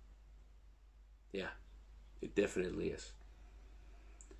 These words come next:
There's also a little bit of sweetness, a little bit of honey, a little bit of vanilla. There's actually a little bit of, um, um,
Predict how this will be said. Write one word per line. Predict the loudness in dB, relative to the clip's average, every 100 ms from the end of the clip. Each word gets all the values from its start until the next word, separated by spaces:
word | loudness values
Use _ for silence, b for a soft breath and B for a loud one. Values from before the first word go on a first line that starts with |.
| b b 12
There's | 12 12
also | 12 12 12
a | 12
little | 12
bit | 12 12
of | 12
sweetness, | 12 12 12 12 12 12
a |
little | 12 12
bit | 12
of | 12
honey, | 12 12 12
a | 12
little | 12
bit | 12 12
of | 12
vanilla. | 12 12 12 12 12 2 -12 -12 -12 -12 -12 -12 -4 0 12
There's | 12 12 12
actually | 12 12 12 12 12 12 12
a | 12
little | 12 12 12
bit | 12 12 12 12 12
of, | 12 12 12 12
um, | 12 12 12 8 4 4 2 0 -4 -10 -12 -12 -12 -12 0 4 4 4 -12 -12 -12 0
um, | 8 10 12 12 10